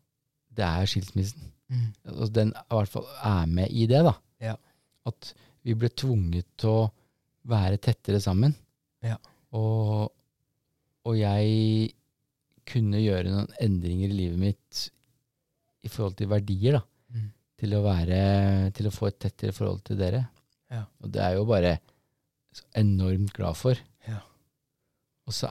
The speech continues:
Speaker 1: er det utrolig rart og interessant å tenke på at den, jeg føler den skilsmissen er med meg i livet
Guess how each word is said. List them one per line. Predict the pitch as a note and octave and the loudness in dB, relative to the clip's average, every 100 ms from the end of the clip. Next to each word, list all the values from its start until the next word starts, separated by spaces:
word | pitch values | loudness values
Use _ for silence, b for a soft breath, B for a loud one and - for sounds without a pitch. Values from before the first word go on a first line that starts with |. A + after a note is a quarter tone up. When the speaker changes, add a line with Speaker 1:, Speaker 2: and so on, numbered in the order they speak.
| - | -4
Speaker 1:
er | G2+ | -2
det | G2+ A#2 | 0 -2
utrolig | - - G#2 G2 G#2+ | -4 -8 -6 -2 -2
rart | G2+ F#2+ - _ _ _ - - _ _ _ _ _ - | 0 -2 -6 _ _ _ -20 -20 _ _ _ _ _ -8
og | |
interessant | G#2+ - A2 - F#2+ F#2+ | -8 -4 -4 -2 -4 -4
å | A2 | -2
tenke | G2+ F2 | -2 -2
på | - | -4
at | G#2+ | 0
den, | G#2+ G2+ - _ _ _ _ | 2 0 -2 _ _ _ _
jeg | _ | _
føler | - A2+ G2 | -2 0 0
den | G2 | 0
skilsmissen | F#2+ F2 - F#2 - A2+ | -4 -6 -6 -6 -6 -8
er | - F#2 | -4 -2
med | E2 E2 | -2 -2
meg | F2 F#2+ | 0 0
i | G#2 A2+ | 0 -2
livet | G2 F#2 F2+ G#2+ | -4 -4 0 0